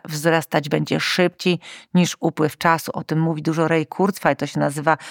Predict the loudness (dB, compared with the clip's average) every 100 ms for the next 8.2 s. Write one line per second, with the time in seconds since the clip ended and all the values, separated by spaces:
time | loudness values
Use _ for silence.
0 | -10 0 0 2 2 2 0 -2 -4 -2
1 | -2 -2 2 4 4 2 -2 -8 -10 -12
2 | -16 -16 -4 0 2 4 4 4 2 -10
3 | -20 _ 0 2 4 4 4 4 0 -8
4 | -4 2 2 2 -2 -4 -2 2 2 2
5 | 0 -4 -20 -20 -2 0 2 4 2 2
6 | 2 4 4 4 0 -2 -2 -8 -20 _
7 | -2 0 2 2 2 0 0 -2 0 0
8 | 0 -4